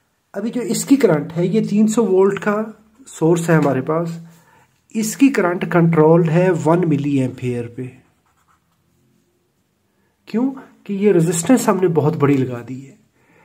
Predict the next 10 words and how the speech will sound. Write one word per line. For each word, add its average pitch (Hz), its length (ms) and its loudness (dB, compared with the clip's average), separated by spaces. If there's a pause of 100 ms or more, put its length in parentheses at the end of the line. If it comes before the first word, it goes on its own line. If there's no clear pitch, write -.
(200)
जब 165 160 -6
ये 175 180 -2
बड़ी 185 240 2
resistance 190 560 -4
इसके 220 260 -6
circuit 170 380 -6
में 165 160 0
आ 135 140 -2
गई 156 220 -4 (640)
तो 185 380 -6